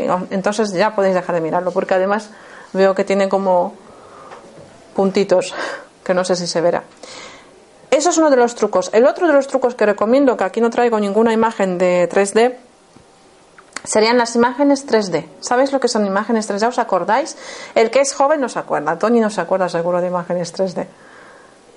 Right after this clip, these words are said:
¿Sí? ¿Os acordáis de esas imágenes que había que alejarse, acercarse, que te volvías loco y decías, "Aquí no hay nada,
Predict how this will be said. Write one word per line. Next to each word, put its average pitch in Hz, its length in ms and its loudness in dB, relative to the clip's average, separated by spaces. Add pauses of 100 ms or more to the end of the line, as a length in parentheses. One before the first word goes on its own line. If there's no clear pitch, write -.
(720)
¿Sí? 247 280 2
¿Os 220 160 2
acordáis 214 420 2
de 254 60 4
esas 247 160 0
imágenes 247 500 2
que 240 100 -2
había 233 300 2
que 233 100 0
alejarse, 226 600 0
acercarse, 220 640 -2
que 220 120 0
te 214 100 2
volvías 208 460 0
loco 220 260 0
y 214 60 2
decías, 208 360 0
"Aquí 214 220 2
no 247 140 4
hay 233 160 2
nada, 214 680 4